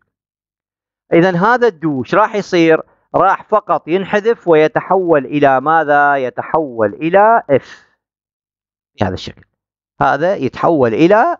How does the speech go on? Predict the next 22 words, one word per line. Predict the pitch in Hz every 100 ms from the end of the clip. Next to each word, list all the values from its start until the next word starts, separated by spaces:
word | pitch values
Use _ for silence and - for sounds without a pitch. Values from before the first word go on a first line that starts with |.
| -
if. | 117 - _ _ _ _ _ -
ينحذف | 165 156 208 - 156
ويتحول | 123 - 170 190 190
إلى | 170 214 214 107
if. | - - _ _ _ _ _ _
طيب. | 101 90 73 _ _ _ _ _ _ _ - - - -
أجي. | 196 120 87 _ _ _ _ _ _ -
اليو | 170 175 240 277 190 143
هذه | 120 143 147 120 107 107 113 -
الضمير، | 123 117 131 143 123 113 -
أحول | - 175 202 196
الضمائر. | 151 147 147 127 101 101 _ _ _ _ _ _ -
أباوع | 190 214 226 196
هنا | 180 196
أنا | 202
عندي | 180 165
بس | 165
ضمير | 147 156 151
واحد | 156 - 147
اللي | 127
هو | 123 156
اليو. | 151 117 92